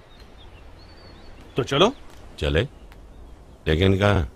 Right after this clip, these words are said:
Speaker 1: मेरे घर और कहाँ? भूल गए क्या आप?
Speaker 2: मैंने तुमसे कहा था चलेंगे, लेकिन आज नहीं।
Speaker 1: शाह, आपने तो कहा था आप मेरे साथ चलेंगे।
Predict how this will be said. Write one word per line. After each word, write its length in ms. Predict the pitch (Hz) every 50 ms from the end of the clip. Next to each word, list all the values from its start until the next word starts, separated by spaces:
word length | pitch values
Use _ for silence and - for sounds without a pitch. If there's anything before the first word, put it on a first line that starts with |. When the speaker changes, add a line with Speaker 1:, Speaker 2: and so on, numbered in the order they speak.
| - - - - - - - - - - -
Speaker 1:
मेरे 320 | 139 156 208 240 277 262
घर 240 | 135 101 143 185 220
और 180 | 190 220 240 -
कहाँ? 400 | - 175 147 151 123 92 82 - - - - - - -
भूल 220 | 113 131 196 240
गए 180 | 202 143 131 127
क्या 180 | 127 202 226 185
आप? 140 | 120 92 - - - - - - - - - - - - - - - -
Speaker 2:
मैंने 260 | 78 85 101 135 147
तुमसे 300 | 120 120 85 - 110 107
कहा 220 | - 85 80 82
था 200 | 80 - 101 123
चलेंगे, 640 | 135 - - 82 82 82 76 71 67 65 64 62 - - - - - -
लेकिन 260 | 78 80 - 107 98
आज 240 | 85 82 78 - -
नहीं। 140 | 107 - - - - - - - - - - - - - - -
Speaker 1:
शाह, 120 | 196 170 - - - - - - - - - - - - - - - - -
आपने 320 | 113 135 196 226 240 240 262
तो 120 | 208 175
कहा 240 | 131 - 127 139 156
था 100 | 170 160
आप 100 | 156 120
मेरे 200 | 110 120 135 143
साथ 140 | - - 135
चलेंगे। 420 | - - 92 90 95 95 131 123